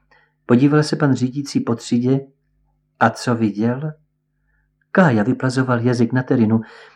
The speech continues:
která už natahovala moldánky. "Pěkný máš jazyček, Kájo. K večeři s čočkou bys ho měl dost." "A to jsem ani nevěděl,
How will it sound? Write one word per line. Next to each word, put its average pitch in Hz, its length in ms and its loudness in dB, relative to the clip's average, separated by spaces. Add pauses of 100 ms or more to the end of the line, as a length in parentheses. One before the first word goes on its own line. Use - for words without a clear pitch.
(100)
která 147 260 6
už 156 180 0
natahovala 131 500 0
moldánky. 98 720 -2 (1120)
"Pěkný 220 440 8
máš 123 400 4
jazyček, 127 680 2 (100)
Kájo. 101 500 -2 (640)
K - 60 -6
večeři 160 440 4
s - 160 -8
čočkou 117 640 -2
bys 110 220 2
ho 117 160 -2
měl 117 320 4
dost." 113 500 -4 (880)
"A 104 80 -4
to - 160 2
jsem 113 340 4
ani 110 180 0
nevěděl, 107 640 -2